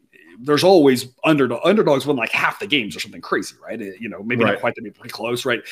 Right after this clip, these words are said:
Speaker 1: Just in general, if you don't know in bowl season, just take the points, you know, 'cause you never
Speaker 2: Yep.
Speaker 1: really know. But a lot of times also just take the plus odds 'cause you don't really know. And so North Texas could win this game, it wouldn't shock me. Or, again, getting ten points, there's a lot of ways they can lose this game
Speaker 2: Yep.
Speaker 1: and, and we still win, right? I mean, three, four, six, seven,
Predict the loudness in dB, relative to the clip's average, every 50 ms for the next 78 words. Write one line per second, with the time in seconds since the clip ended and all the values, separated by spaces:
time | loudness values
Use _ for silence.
0 | -10 -6 -4 -4 0 0 0 2 4 4 6 6 6 6 4 2 0 0 0 0
1 | 0 0 -2 -2 2 2 2 2 2 0 -2 -2 -2 -2 -2 -2 -2 -4 -4 -4
2 | -6 -8 -8 -14 -20 -20 -16 _ -14 -14 -16 _ _ _ -12 -10 -8 -8 -8 -8
3 | -6 -6 -4 0 0 0 0 -2 -4 -6 -6 -6 -4 -4 -4 -4 -4 -6 -8 -10
4 | -10 -16 -20 -20 -14 -8 -4 -2 -2 -2 0 -2 -2 -2 -2 -4 -4 -6 -6 -6
5 | -6 -6 -8 -8 -4 -4 -2 -2 0 -2 -2 -4 -6 -6 -8 -8 -6 -6 -6 -8
6 | -8 -10 -10 -10 -10 -10 -12 -10 -10 -8 -6 -6 -6 -6 -8 -14 -20 -20 _ _
7 | 0 0 0 0 0 -2 -2 -2 0 0 0 0 -2 -4 -4 -4 -4 -4 -4 -4
8 | -4 -2 -2 -2 -2 -2 -4 -6 -6 -8 -8 -6 0 2 4 4 4 2 0 0
9 | -2 -2 -2 -2 -4 -6 -6 -4 -4 -4 -6 -4 -4 -4 -6 -4 -4 -4 -4 -4
10 | -4 -4 -2 -2 0 0 0 2 2 2 2 0 -2 -4 -4 -6 -4 -4 -4 -4
11 | -6 -8 -10 -8 -8 -8 -8 -8 -10 -12 -14 _ _ _ -20 -20 _ _ _ -4
12 | -2 0 0 0 0 0 0 0 0 0 -2 -6 -8 -6 -6 -6 2 4 4 4
13 | 6 4 2 0 -2 -6 -8 -8 -6 -6 -6 -6 -8 -4 0 0 0 0 0 -2
14 | -2 -2 -2 -4 -4 -4 -2 0 0 0 0 -2 -4 -6 -8